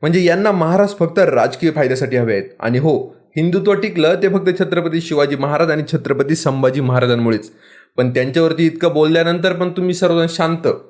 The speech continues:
म्हणजे हिंदुत्व हे फक्त तुमच्या सोयीनुसारच तुम्ही वापरता. संभाजी भिडे गुरुजी, तेही यावरती गप्प आहेत. फक्त तरुणांची माती भडकवायलाच ते पुढे येतात की काय, असा प्रश्न सर्वांना पडतोय.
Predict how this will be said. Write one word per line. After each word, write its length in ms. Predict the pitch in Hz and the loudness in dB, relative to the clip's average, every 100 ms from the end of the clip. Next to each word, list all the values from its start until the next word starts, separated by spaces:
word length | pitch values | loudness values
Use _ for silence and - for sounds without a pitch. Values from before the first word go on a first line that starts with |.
| _ _ | _ _
म्हणजे 220 | 110 120 | -4 -2
हिंदुत्व 580 | 120 127 135 156 160 151 | 0 0 0 0 0 -2
हे 460 | 156 - _ 123 123 | -2 -8 _ -8 -2
फक्त 300 | 156 - - | -4 -4 -4
तुमच्या 380 | 127 120 123 135 | -4 -2 -2 -4
सोयीनुसारच 640 | 135 131 123 113 127 120 | -2 -2 -2 -2 -2 -4
तुम्ही 180 | 107 107 | -4 -2
वापरता. 400 | 95 - - - - _ _ _ _ - | 0 -2 -4 -8 -10 _ _ _ _ -4
संभाजी 420 | 190 208 233 208 | -2 2 2 2
भिडे 180 | 208 214 | 2 2
गुरुजी, 340 | 196 196 190 | 0 0 -2
तेही 520 | 185 - - 135 160 | -8 -10 -2 0 2
यावरती 320 | 160 160 160 | 2 2 0
गप्प 240 | 160 156 160 | -2 0 0
आहेत. 140 | 156 151 - | 0 -4 -10
फक्त 200 | 170 180 | -6 -2
तरुणांची 540 | 180 165 160 160 165 175 | 0 2 2 2 0 0
माती 300 | 143 143 151 | -2 -2 0
भडकवायलाच 580 | 131 123 135 143 165 | 0 2 2 2 0
ते 60 | 175 | -2
पुढे 240 | 156 170 | 0 2
येतात 360 | 170 170 190 175 | 0 2 2 0
की 160 | 180 180 | -2 -2
काय, 280 | 180 143 123 | -2 -2 -4
असा 200 | 113 131 | -4 -4
प्रश्न 280 | 123 120 151 | -2 -4 -6
सर्वांना 380 | 151 131 120 123 | -4 0 0 0
पडतोय. 320 | 117 95 | -2 -4